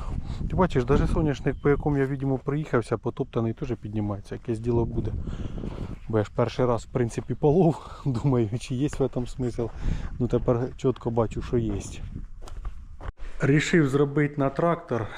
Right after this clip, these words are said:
е, нагнітатель воздуха. А іменно через оцю входну трубу.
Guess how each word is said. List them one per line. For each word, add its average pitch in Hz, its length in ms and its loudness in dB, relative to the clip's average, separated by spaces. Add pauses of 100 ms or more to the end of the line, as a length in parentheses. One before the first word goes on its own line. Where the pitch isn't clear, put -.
е, 113 340 2
нагнітатель 131 760 0
воздуха. 113 720 0 (720)
А 139 60 6
іменно 143 420 6
через 139 300 0
оцю 175 300 0
входну 151 560 0
трубу. 131 500 -2